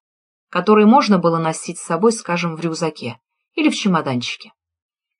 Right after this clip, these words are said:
Материалом для этого служил специальный высокообогащенный плутоний, который в отчетах проходил под кодовым названием П шесть. Петров лично курировал этот проект,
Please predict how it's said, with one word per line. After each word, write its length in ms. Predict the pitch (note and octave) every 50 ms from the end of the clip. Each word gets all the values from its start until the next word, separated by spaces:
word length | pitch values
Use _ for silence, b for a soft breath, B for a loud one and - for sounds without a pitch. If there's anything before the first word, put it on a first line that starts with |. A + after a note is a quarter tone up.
| _ _
Материалом 520 | F#3+ G#3+ G#3 A#3+ B3+ D#4 E4+ E4 D#4 C4+
для 140 | A3 G3+ G3+
этого 320 | G3+ G#3+ A3+ A3+ C#4 C4+ C#4+
служил 380 | C#4+ - - A#3 G#3 A#3 A#3+
специальный 580 | A3+ - - G#3 - - - G#3 A3+ B3 C4 C4+
высокообогащенный 1080 | A#3+ G3+ G3 - F#3 F3 - E3+ D#3+ D#3+ D#3 D#3+ D3+ D3+ - - - F#3 G#3 A3 A3+ G#3+
плутоний, 680 | G#3+ - F3 E3+ - C#3+ C#3+ C#3+ C#3+ C#3 C3+ - - _ _ _ _ _ _ _ _
который 420 | - F3+ F3+ G3+ G3+ G3 G3+ -
в 80 | - F#3
отчетах 540 | G3 F#3+ F#3+ - C4 C4 B3+ G3+ F3 -
проходил 440 | - F3 F3 - F#3+ F3 F3 G#3 G#3
под 200 | G#3 - - -
кодовым 400 | - - G3+ F#3+ F#3 F3 F3 E3+
названием 580 | E3 D#3+ E3 D#3 E3 F#3 G#3 G#3 F#3+ F3+ E3+ E3
П 160 | - F3+ E3+
шесть. 580 | - - - G3 F3+ D3+ - - - - - _ _ _ _ _ _ _ _ _ _ _ _ _ _ _ _ _ _ _ _ _ _ _ -
Петров 320 | G#3+ A3 D4 - F4 -
лично 360 | A#3+ D4 E4 D#4+ - - C4
курировал 460 | A3 A3 A3 A3 G#3 F#3 F3+ E3 F3+ F3
этот 240 | E3+ F3 F3 -
проект, 540 | _ - F3+ F3 F3+ F3 E3 D#3 - - -